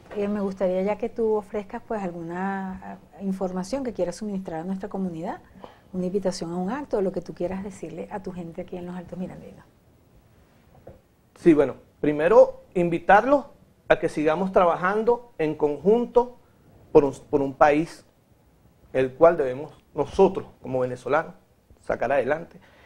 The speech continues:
Speaker 2: y dejar a un lado la mezquindad política, que sigamos trabajando en función del desarrollo y las potencialidades que tenemos nosotros los venezolanos. Y los invito a que nos ayuden y nos acompañen. Yo desde el sistema de misiones, Farid dentro de la alcaldía como alcalde,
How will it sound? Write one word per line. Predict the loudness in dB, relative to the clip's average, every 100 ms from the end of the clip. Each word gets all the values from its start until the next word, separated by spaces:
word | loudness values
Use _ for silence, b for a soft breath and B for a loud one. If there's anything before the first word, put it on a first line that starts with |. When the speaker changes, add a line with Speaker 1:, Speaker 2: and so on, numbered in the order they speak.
| b
Speaker 2:
y | -4
dejar | -2 2 2
a |
un | 2 4
lado | 6 6 2 -6 -4
la | -2
mezquindad | -2 -6 -6 -4
política, | -4 -4 -8 -16 -20 b b
que | 0
sigamos | 0 4 2 2 4
trabajando | 6 6 2 4
en | 4 2
función | -2 0 8 8 8 -4 -16 4
del | 4
desarrollo | 4 0 2 4 6 4 0 B 2
y |
las | 4 4
potencialidades | 2 -2 4 4 4 2 4 2
que | 2
tenemos | 0 2 2 0
nosotros | -2 6 6 6 0
los | -4
venezolanos. | -4 -4 -4 -4 -6 b b b
Y | 4
los | 4
invito | 2 -2 -2 -4 -6 _
a | -4
que | -2 -4 -6 _
nos | -8 -6
ayuden | 0 4 6 6
y |
nos | 4
acompañen. | 0 -4 6 8 8 2 -6 b b b _ -8
Yo | 8 10
desde | 12 10
el |
sistema | 6 2 2
de | 2
misiones, | 4 4 4 4
Farid | 4 6 6
dentro | 6 6
de | 6
la |
alcaldía | 6 4 0 2 2 2
como | 2 0
alcalde, | 4 6 8 6